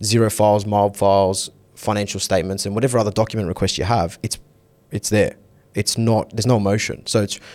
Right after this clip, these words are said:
really important to be able to segregate that when you're making a decision like this to purchase a business. So Crafty Critter, due diligence, please do one. If you need a hand, reach out. Happy to help. Second question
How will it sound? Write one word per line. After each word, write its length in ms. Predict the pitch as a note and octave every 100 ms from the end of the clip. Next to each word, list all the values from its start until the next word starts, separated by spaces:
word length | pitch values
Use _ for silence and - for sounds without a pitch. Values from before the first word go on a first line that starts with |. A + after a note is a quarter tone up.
| -
really 200 | B2 C3+
important 380 | A2+ - A2 G2
to 60 | -
be 60 | G#2
able 100 | G2
to 60 |
segregate 460 | - G2+ G#2 F#2+ F#2
that 300 | F#2+ F#2 -
when 100 | G#2
you're 100 | F#2+
making 300 | F#2+ F#2+ G2+
a 40 |
decision 360 | F#2+ F#2+ G2 F#2
like 200 | G2+ A2
this 120 | F2 -
to 80 |
purchase 380 | - G2+ F2+ -
a 60 | -
business. 380 | D#2+ D#2+ - -
So 240 | G2+ F#2+ - - - - _ -
Crafty 280 | A#2+ - A2
Critter, 320 | A#2 C#3+ F3 - _ -
due 120 | B2
diligence, 640 | A2+ A#2 A2 G#2+ G#2+ - - _ - - _
please 200 | - A#2
do 140 | G#2 G2+
one. 300 | G2+ G2 F#2+ _ -
If 140 | -
you 60 | G#2+
need 100 | G#2
a 60 |
hand, 320 | G2+ F#2 G2 - -
reach 260 | G2 F2+ F2+
out. 240 | C#2+ - _
Happy 240 | G2+ -
to 80 | F2+
help. 200 | F2+ - _ _ _ _ _ - - - - - - _ _
Second 360 | - E3+ F3 G3+
question 460 | G2+ - F#2+ A2+